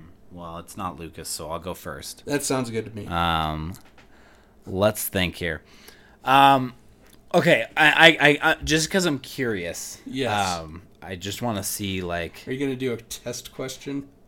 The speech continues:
Speaker 1: I'm not gonna, like, do a test question. This will count as one of my threes. But, um, I'm just, I'm just gonna, I'm gonna see,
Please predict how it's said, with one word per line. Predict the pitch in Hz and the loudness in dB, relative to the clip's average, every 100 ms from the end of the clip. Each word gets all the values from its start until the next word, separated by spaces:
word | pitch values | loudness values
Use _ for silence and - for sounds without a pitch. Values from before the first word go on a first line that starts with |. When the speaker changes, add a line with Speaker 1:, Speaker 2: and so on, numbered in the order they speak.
| - | -16
Speaker 1:
I'm | 131 160 175 | -6 -2 4
not | 180 185 | 6 6
gonna, | 202 | 6
like, | 196 175 | 6 4
do | 143 147 | 6 4
a | |
test | 113 - 131 120 - | 2 0 0 0 -2
question. | - 139 - 139 | 2 2 0 -4
This | 120 - | -4 -6
will | 120 | -6
count | - 117 113 | -4 -2 -2
as | 101 98 | -4 -4
one | 101 | -4
of | 95 | -4
my | 101 95 | -4 -6
threes. | - 87 90 107 - - - - - - - - - | -6 -6 -4 -6 -8 -12 -16 -20 -20 -20 -20 -20 -10
But, | 95 95 92 101 | 0 0 0 -2
um, | 92 85 80 - - - - - _ _ - - _ _ - - | -2 -2 -6 -12 -20 -20 -20 -20 _ _ -20 -20 _ _ -20 -16
I'm | 87 | -12
just, | 90 90 - - | -8 -8 -10 -12
I'm | 92 | -10
just | 95 - - | -10 -12 -12
gonna, | 113 110 - | -10 -10 -8
I'm | 98 | -8
gonna | 98 101 | -6 -6
see, | - 104 101 | -6 -6 -8